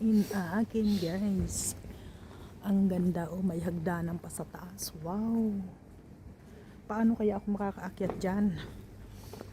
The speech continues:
Kakaibang katedral kaysa sa Cologne. Ayan ang labas.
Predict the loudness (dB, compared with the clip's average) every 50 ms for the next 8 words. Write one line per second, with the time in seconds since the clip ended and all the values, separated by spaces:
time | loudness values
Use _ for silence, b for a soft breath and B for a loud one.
0 | -12 -12 -12 -12 -14 -14 -12 -12 -12 -12 -12 -12 -12 -12 -14 -14 -14 -14 -14 -14
1 | -14 -12 -10 -10 -10 -10 -10 -12 -14 -14 -14 -14 -14 -14 -16 -16 -16 -18 -18 -18
2 | -16 -16 -14 -14 -14 -14 -12 -10 -6 -6 -4 -4 -6 -8 -12 B B B B B
3 | B B B B B B -14 -14 -14 -16 -16 -18 -18 -18 -18 -18 -8 -2 0 0
4 | 0 0 2 2 4 6 6 6 6 6 6 4 4 2 -2 -6 -6 -2 -2 0
5 | 2 2 2 2 4 4 4 4 2 2 0 -2 -2 -2 -2 0 0 -2 -2 -2
6 | 0 4 4 6 6 6 6 6 6 6 4 4 0 -6 -10 -14 -20 -20 -20 -20
7 | -18 -18 -18 -16 -16 -16 -18 -18 -18 -18 -18 -18 -16 -16 -16 -16 -16 -14 -14 -14
8 | -14 -14 -14 -14 -14 -14 -6 0 0 2 4 4 6 6 6 6 6 4 4 4
9 | 6 6 6 6 6 6 6 4 4 2 B B B B B B B B -14 -14
10 | -14 -14 -14 -14 -14 -14 -12 -12 -12 -10 -12 -12 -12 -10 B B B B B B
11 | B B -12 -10 -10 -10 -10 -10 -10 -10 -10 4 8 10 10 10 10 8 6 6
12 | 4 2 2 -2 -6 -8 -8